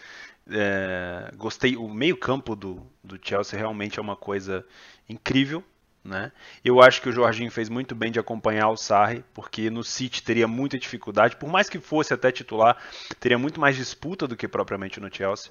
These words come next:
O, pra você ver, o Chelsea, é, ficava aquela coisa: pô, vai sair o Fábricas, tem o Kanté, sai o Kanté, tem o Fábricas, não tem muita coisa pra suprir, agora tem, tem o Kovacic, tem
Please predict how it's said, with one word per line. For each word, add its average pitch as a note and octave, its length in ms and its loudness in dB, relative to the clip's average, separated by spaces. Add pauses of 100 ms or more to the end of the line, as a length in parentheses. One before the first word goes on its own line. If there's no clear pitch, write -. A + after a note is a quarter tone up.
(500)
O, A2 360 -2
pra A#2+ 100 2
você A#2+ 220 0
ver, A#2 80 0
o A2+ 120 0
Chelsea, B2+ 520 4
é, G#2+ 320 -2
ficava A#2+ 400 0
aquela B2+ 220 4
coisa: A2 260 -2
pô, A#2+ 180 0
vai A2 140 2
sair A#2 200 2
o A#2 60 -2
Fábricas, C3 560 4
tem C3 140 -6
o B2+ 40 -8
Kanté, B2 400 -4
sai A#2 200 0
o A2+ 60 -4
Kanté, A#2+ 280 -4
tem C3 140 -6
o B2+ 60 -8
Fábricas, G2+ 480 2
não A#2 80 -10
tem B2+ 140 -4
muita B2+ 380 -4
coisa A2 320 -4
pra - 180 -8
suprir, B2 360 -4
agora A#2 260 4
tem, B2 240 -8
tem B2 140 -10
o A2 40 -12
Kovacic, - 560 -12
tem G#2 240 -10